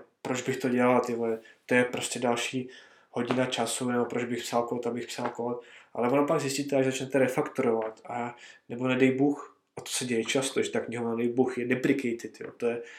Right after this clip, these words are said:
to je prostě software a to se děje, to se děje prostě a pokud píšete nějaký velký nebo nějaký hodně využívanou servisu, chcete psát stabilní servisu a pak zjistíte, že to, eh, takhle,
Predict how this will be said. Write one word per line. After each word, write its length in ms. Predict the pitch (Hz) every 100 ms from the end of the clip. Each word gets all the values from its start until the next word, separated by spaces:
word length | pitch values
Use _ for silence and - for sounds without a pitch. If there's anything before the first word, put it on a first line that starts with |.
| -
to 80 | -
je 40 | 131
prostě 260 | 127 -
software 460 | 135 135 - - 110
a 40 |
to 120 | 110
se 140 | 131 127
děje, 340 | 123 113 110 - _
to 100 | 117
se 180 | - 123
děje 240 | 123 117
prostě 320 | 110 117 -
a 20 | 123
pokud 220 | - 123
píšete 340 | - - - -
nějaký 280 | 120 -
velký 500 | 131 123 120 127 135 - - - - - -
nebo 520 | 131 123 127 123 120 117
nějaký 300 | 127 120 131
hodně 220 | 131 123
využívanou 500 | 127 127 123 127 127
servisu, 440 | 123 127 123 127 -
chcete 200 | - 131
psát 180 | - 120
stabilní 460 | - 127 127 123
servisu 720 | 127 120 120 117 - 123 -
a 300 | 123 117 117 - _ _ _ _ _ _ _ _ _ _
pak 120 | 135
zjistíte, 400 | 135 135 139 135
že 100 | 135
to, 300 | - - - - _ -
eh, 460 | 135 135 _ _ 147
takhle, 300 | 127 123 110